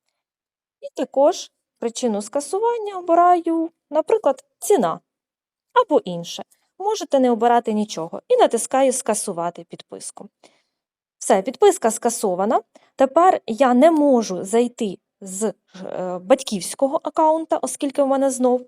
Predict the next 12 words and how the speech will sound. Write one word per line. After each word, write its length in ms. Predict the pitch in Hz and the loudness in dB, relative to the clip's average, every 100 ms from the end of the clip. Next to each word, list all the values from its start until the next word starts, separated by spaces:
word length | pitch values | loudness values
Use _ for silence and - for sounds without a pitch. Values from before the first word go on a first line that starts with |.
| - | -14
запросить 640 | 202 233 226 226 - 233 - | -4 -4 -2 -2 -2 -10 -8
підписатися, 840 | 220 - 226 - 196 214 208 208 | -8 -6 -4 0 -2 -2 -8 -8
створити 500 | - 220 214 208 208 | -6 -2 -2 -2 -4
цю 160 | - | -6
платну 360 | 214 208 208 208 | -6 -4 -4 -6
підписку, 520 | 214 - 220 214 - _ - - - | -10 -8 -10 -8 -14 _ -20 -16 0
але 300 | 285 262 226 | 2 4 2
я 180 | 240 | 0
можу 360 | 233 320 508 453 | 0 0 2 0
користуватись 920 | - 208 196 - 196 226 - 381 - - | -2 -6 -6 -10 -4 -2 0 -4 -6 -6
дитячим 640 | 202 - 170 208 254 240 - _ _ | -6 -4 -8 -6 -8 -10 -14 _ _
аккаунтом. 640 | - 208 156 156 156 170 | -12 -8 -8 -8 -10 -16